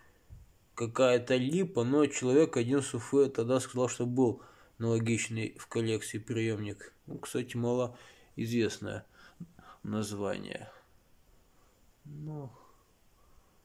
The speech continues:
ну, Оник четыреста один попадается. Вот. Такая экспортная спидола двести сороковая.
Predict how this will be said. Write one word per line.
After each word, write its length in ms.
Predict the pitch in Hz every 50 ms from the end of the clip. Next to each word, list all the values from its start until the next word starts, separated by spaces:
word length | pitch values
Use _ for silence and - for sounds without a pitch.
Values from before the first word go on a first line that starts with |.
| _ -
ну, 340 | - 202 214 156 107 104 107
Оник 260 | 107 107 104 101 -
четыреста 580 | - - - - 110 107 107 - - - 110
один 300 | 107 101 98 98 101 98
попадается. 1000 | 101 - 107 - - 107 101 107 113 143 180 196 190 175 180 - - 180 175 170 - - _ _ _ _ _ _ _ _ _ _ _ _ - _ _ _ _ _ _ _ _ _ _ _ _ _ _ _ _ -
Вот. 960 | - - 123 117 113 113 117 120 117 117 113 113 110 110 - - - - - - - _ _ _ _ _ _ _ _ _ _ _ _ _ _ _ _ _ _ _ _ _ _ _ _ _ _ _ _ _ _ _ _ _ _ _ _ _ -
Такая 800 | - 123 131 127 127 - - - 117 117 113 110 107 107 107 107
экспортная 800 | 104 - - - - 117 107 107 - - 107 104 104 104 101 101
спидола 680 | - - - - - 107 110 104 110 107 101 101 101
двести 520 | 101 110 107 104 101 - - 113 110 -
сороковая. 1700 | - - - 117 110 107 107 104 - - 113 110 - 123 147 - _ _ _ _ _ - - _ _ - 113 117 113 104 104 98 98 98